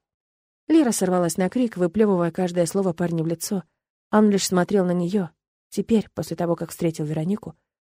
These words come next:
понимал, что испытывает Лера. «Прости меня». «Что, ты, ты бросаешь меня? У тебя кто-то есть?» «Лер, прекрати, не веди себя так». «Есть, да? Я угадала?» «Это не твое дело, прекрати истерить». «А как? А как мне себя вести, господи?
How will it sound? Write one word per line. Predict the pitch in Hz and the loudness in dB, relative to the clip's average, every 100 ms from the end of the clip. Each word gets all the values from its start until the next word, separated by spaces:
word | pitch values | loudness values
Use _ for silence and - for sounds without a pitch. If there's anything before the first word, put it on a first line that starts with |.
| _ | _
понимал, | 202 202 196 226 - | 0 2 2 0 -4
что | - | -8
испытывает | 151 - 160 156 151 | -8 -6 -6 -6 -8
Лера. | 156 - _ _ _ _ _ _ - | -10 -12 _ _ _ _ _ _ 2
«Прости | 208 202 - | 2 2 -4
меня». | 147 147 147 _ _ _ _ | -8 -8 -16 _ _ _ _
«Что, | - - - - | -12 -12 -14 -12
ты, | 214 190 - _ _ | -10 -10 -12 _ _
ты | 247 | 2
бросаешь | 220 226 339 349 | 4 6 8 8
меня? | 392 320 190 _ _ _ - | 6 6 4 _ _ _ -2
У | 247 | 2
тебя | 220 254 | 10 8
кто-то | - 262 277 | 8 6 8
есть?» | 254 370 - - _ _ _ _ _ _ _ - | 10 6 4 -12 _ _ _ _ _ _ _ 4
«Лер, | 190 156 - - | 6 6 2 2
прекрати, | 208 226 240 226 - 151 - - | 4 6 6 6 2 -10 -12 2
не | 220 240 | 6 6
веди | 233 202 | 6 4
себя | - 151 135 | 2 -2 -4
так». | - - _ _ _ _ - | -8 -16 _ _ _ _ 4
«Есть, | 214 330 330 | 8 10 12
да? | 320 359 | 10 10
Я | 302 302 | 10 10
угадала?» | 285 311 392 427 240 _ _ _ - | 12 12 12 10 4 _ _ _ -4
«Это | 180 185 | 2 4
не | 196 | 4
твое | 190 202 | 6 6
дело, | 165 147 151 | 6 2 2
прекрати | 185 190 208 196 240 | 4 8 8 8 2
истерить». | - 175 160 - _ _ - | 2 -6 -6 -14 _ _ -4
«А | - - | -2 2
как? | 208 - - - | 2 2 -8 -2
А | 302 | 6
как | - 339 | 6 8
мне | 359 | 8
себя | 381 359 | 10 8
вести, | 381 - 277 | 8 6 4
господи? | 190 262 240 240 | 6 6 4 4